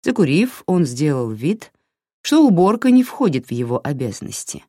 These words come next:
Если бы его сейчас увидел Тейт, он бы точно разозлился. Тем более надо закурить. Он просто скажет, что решил передохнуть,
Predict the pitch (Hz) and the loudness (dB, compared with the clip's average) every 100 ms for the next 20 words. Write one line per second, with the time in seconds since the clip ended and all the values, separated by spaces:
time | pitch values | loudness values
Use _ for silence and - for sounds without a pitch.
0 | _ _ _ _ _ _ _ - 151 147 | _ _ _ _ _ _ _ -2 2 2
1 | 147 139 147 139 143 143 - 151 131 - | 0 2 2 2 0 -2 -2 0 -2 -2
2 | 139 123 113 120 - 208 143 - _ _ | -2 -2 -4 -4 0 0 0 -6 _ _
3 | _ 190 196 185 208 170 135 - 151 151 | _ 0 2 2 2 0 0 0 -2 -2
4 | 156 160 117 98 - - - _ _ _ | -4 -6 -8 -8 -12 -14 -20 _ _ _
5 | _ - 165 139 120 123 123 139 147 156 | _ -2 2 2 2 0 2 2 2 0
6 | 160 160 190 190 - - _ _ _ - | -2 -2 0 0 -4 -18 _ _ _ -2
7 | 131 143 147 - 123 - 131 185 262 - | 0 0 -2 -6 -10 -6 -4 -2 -2 -4
8 | - 147 131 - 233 262 254 143 131 - | -4 -2 -2 -2 -2 -2 -2 -2 -4 -2
9 | 143 190 - | 0 0 -4